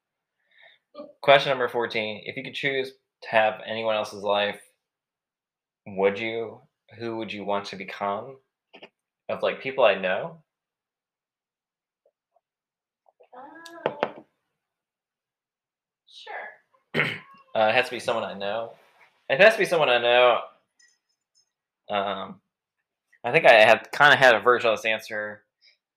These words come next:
Speaker 1: <clears throat> last week, but I'm gonna choose, uh, Dan's life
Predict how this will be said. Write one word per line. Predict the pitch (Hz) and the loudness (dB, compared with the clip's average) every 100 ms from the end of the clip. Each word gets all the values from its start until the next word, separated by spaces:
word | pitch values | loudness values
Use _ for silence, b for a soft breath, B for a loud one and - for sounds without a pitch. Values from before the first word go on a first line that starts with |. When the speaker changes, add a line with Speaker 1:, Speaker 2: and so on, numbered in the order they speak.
| _ | _
Speaker 1:
<clears throat> | _ _ _ _ - | _ _ _ _ -8
last | - - - - 107 110 110 - | -4 -2 -2 -4 -2 0 0 -4
week, | 110 113 | -8 -6
but | |
I'm | 127 | -6
gonna | 123 | -6
choose, | - 123 113 104 - _ - | -6 -6 -6 -8 -14 _ -12
uh, | 101 95 92 | -10 -10 -10
Dan's | 110 110 110 104 | -8 -6 -8 -8
life | 113 110 107 | -6 -6 -8